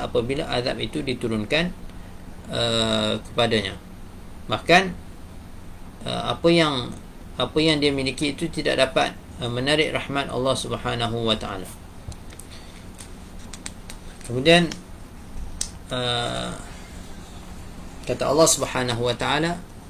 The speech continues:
"Sayasla naran dhata lahab." Maka Allah Subhanahu Wa Taala,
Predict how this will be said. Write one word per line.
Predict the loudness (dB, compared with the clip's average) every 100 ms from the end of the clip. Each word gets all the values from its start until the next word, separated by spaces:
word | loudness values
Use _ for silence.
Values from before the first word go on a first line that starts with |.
| -12 -12 -12 -8
"Sayasla | 4 8 8 8 4 2 4 4 4 -2 -8 -4
naran | 2 4 4 6 6 6 4 -2 -12 -8
dhata | -2 4 8 8 6 4 4 4
lahab." | 4 2 0 -4 -10 -14 -14 -14 -14 -14 -14 -14 -14 -14 -14 -14 -14 -10 -6
Maka | 0 4 4 2
Allah | 2 2
Subhanahu | 2 -2 0 0
Wa | 0
Taala, | 0 0 -2